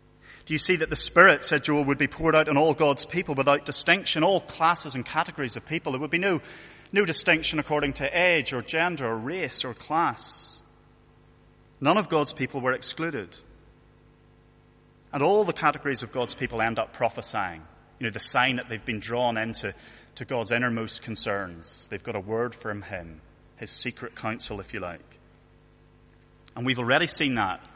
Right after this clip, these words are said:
in verses one to thirteen. We've already seen, if you like, this prediction of Joel come true.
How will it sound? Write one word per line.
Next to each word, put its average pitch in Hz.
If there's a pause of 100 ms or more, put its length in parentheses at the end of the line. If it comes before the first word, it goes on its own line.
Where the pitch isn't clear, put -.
(340)
in 117
verses 107
one 107
to 101
thirteen. 104
We've 113
already 151
seen, 160
if -
you 127
like, 104 (360)
this -
prediction -
of 117
Joel 117
come 107
true. 95